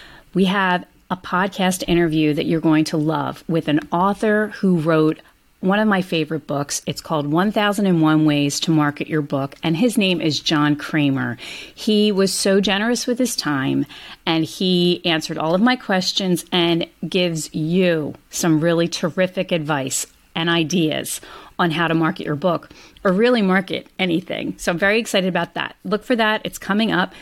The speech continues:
You can get more information about Mister Kramer at his website, book marketing bestsellers dot com. And just so you believe that I am a fan, which I am,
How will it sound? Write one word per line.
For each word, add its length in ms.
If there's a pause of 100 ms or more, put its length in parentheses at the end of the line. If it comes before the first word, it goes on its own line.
(220)
You 80
can 160
get 180
more 160
information 500
about 220
Mister 220
Kramer 520
at 140
his 240
website, 600 (380)
book 300 (120)
marketing 600
bestsellers 920 (220)
dot 300
com. 400 (220)
And 100
just 220
so 100
you 320
believe 880
that 160
I 140
am 180
a 40
fan, 540 (140)
which 220
I 80
am, 480